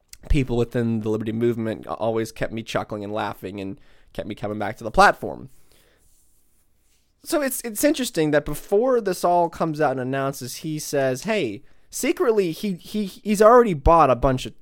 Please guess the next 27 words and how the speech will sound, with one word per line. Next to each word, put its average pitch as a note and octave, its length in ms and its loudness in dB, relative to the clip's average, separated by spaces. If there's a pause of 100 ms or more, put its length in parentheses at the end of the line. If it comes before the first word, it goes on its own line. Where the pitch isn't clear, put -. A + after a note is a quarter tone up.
s-, - 120 -14
Twitter E3 300 2
stock, - 460 -8
but D3 100 -4
he's F#3 200 -4
like, F3 180 0
Hey, G3+ 220 -2
you B2 160 -4
know, D3+ 140 -4
does D3 180 -6
free C#4 220 -6
speech, G3+ 460 -10
do G3 80 -10
you G3+ 80 -6
think G#3 320 -2
that E3+ 240 0
it's, - 400 -8 (680)
it's, - 160 -4
um, C3+ 100 0
represented? D3+ 840 -4
Do D3 100 -4
you, D#3 80 -2
do C#3 100 -4
you, D3 60 -2
do D#3+ 260 -6
you, E3 80 -6
do E3+ 160 -6